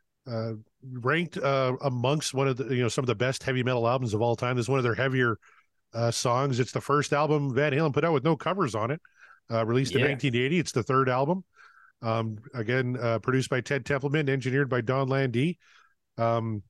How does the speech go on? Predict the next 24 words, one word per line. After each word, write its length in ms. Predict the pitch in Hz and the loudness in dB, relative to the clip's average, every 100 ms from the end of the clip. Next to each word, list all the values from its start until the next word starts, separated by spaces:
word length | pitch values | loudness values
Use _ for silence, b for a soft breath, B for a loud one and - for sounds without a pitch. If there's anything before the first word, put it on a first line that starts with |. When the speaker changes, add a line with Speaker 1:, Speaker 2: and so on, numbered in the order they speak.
| _ - | _ -2
Speaker 1:
this 180 | 127 135 | -2 0
is 120 | 131 | 0
on, 280 | 135 135 127 | 2 2 0
uh, 140 | 127 | 0
side 380 | 117 - 151 135 | -2 -2 -2 -2
two, 280 | - 185 220 - b b b | -2 0 -2 -6 b b b
uh, 320 | 113 107 117 113 | -4 0 0 -2
snuggled 480 | - - 139 143 | -4 -2 0 2
in 80 | 135 | 0
between 400 | 135 - 147 139 | 0 0 0 0
Tora 300 | - 147 147 | 0 2 2
Tora 360 | - 143 165 180 | 2 2 4 2
and 220 | 139 120 | 2 0
Loss 320 | 117 143 151 | 2 0 2
of, 240 | 156 131 139 | 0 0 0
or 140 | 135 | -2
sorry, 260 | 127 135 113 | 2 0 0
Tora 220 | 147 147 | 0 0
Tora 260 | 143 147 | 2 0
and 160 | 139 107 | 0 -2
Take 220 | 151 147 | -4 0
Your 80 | 127 | 2
Whiskey 260 | 143 - 120 | 2 2 0
Home. 240 | 123 165 | 2 0